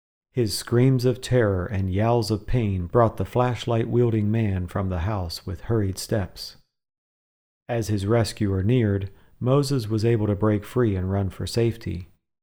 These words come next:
A moment later, the traumatized cat found comfort in his box in the man's garage. As he listened to the man making loud, threatening people sounds,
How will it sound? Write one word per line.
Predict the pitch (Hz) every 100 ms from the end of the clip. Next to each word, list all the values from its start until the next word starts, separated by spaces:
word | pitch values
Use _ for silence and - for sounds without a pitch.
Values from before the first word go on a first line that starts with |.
| _ _ _ _
A | 123
moment | 127 143 135 -
later, | 98 95 98 101
the | 104
traumatized | - 117 107 101 104 98 -
cat | - 123 98 -
found | 104 92 92
comfort | 120 117 120 107
in | 104
his | 98 -
box | 95 85 85 -
in | 92
the | 90
man's | 92 90 87
garage. | - 110 98 85 87 - - _ _ _ _ _ _ -
As | 120 107
he | 113
listened | 123 135 131 110
to | 107
the | 104
man | 110 113 104
making | 107 101 95 92
loud, | 104 113 110 98
threatening | - 117 104 98
people | 92 147 139 101
sounds, | - 101 90 92 101